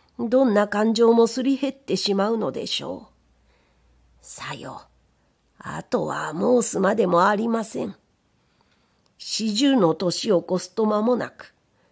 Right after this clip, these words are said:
私は左足の痛風で力仕事ができなくなり、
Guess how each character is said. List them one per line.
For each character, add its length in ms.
私 500
は 140
左 440
足 220
の 160
痛 280
風 220
で 160
力 420
仕 160
事 280
が 140
で 160
き 160
な 140
く 180
な 160
り、 140